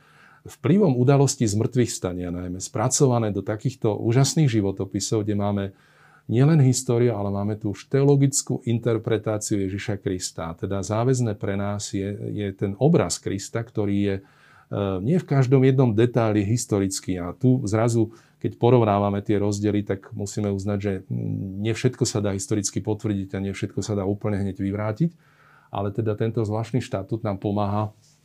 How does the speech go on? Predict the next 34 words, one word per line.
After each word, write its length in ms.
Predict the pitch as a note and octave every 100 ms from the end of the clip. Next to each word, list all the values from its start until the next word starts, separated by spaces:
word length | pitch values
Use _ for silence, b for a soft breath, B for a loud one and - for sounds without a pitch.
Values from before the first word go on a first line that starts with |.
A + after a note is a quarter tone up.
| b b b _ _ _ _ -
pomáha 320 | G#2+ G2 G2+
sústrediť 520 | G#2+ G#2+ G#2 G#2 A2
sa 20 | G#2
na 80 |
tú 160 | G2 G#2+
podstatu. 560 | G#2 G2+ - G#2+ B2+ C3+ B B B B -
A 140 | -
teda 180 | A2 G#2
to, 160 | - A2+
že 160 | G#2+ G2
Ježiš 260 | G2+ A#2 -
je 140 | G#2+ F#2
Boží 380 | F2+ G2+ G#2+ -
syn 300 | - B2+ B2+
a 80 | G2
zároveň 420 | F#2+ F#2+ G2 F#2+
človekom. 640 | F#2 F#2+ F#2+ G2 - F2+ E2+ F#2+
A 80 |
je 240 | G2 G2 F#2+ B B B
synom 380 | - A#2 C#3+ D3
Márie, 560 | E2+ E2 F#2 G#2+ D3 D3+ b b b -
e, 160 | - -
Panny, 480 | D#2+ D#2 F2 D3 D3+ b b b -
a 240 | G2 F2+
je 480 | A2 A#2 C#3+ E3+ E3 - -
zákonným 720 | G2+ A#2 E3 F#3 D#3+ A#2+ G#2+
synom 300 | C3 C3+ G2
Jozefa, 400 | F#2+ G2+ A#2+ D3
ktorý 480 | C#3+ - C#3 C#3 A2+
je 20 |
Dávidovým 640 | F#2+ G2+ A#2+ D3 E3+ E3+ D#3+
potomkom 640 | - F#2 A2 G#2+ - A#2
a 160 | G#2 F#2+
cez 240 | - G2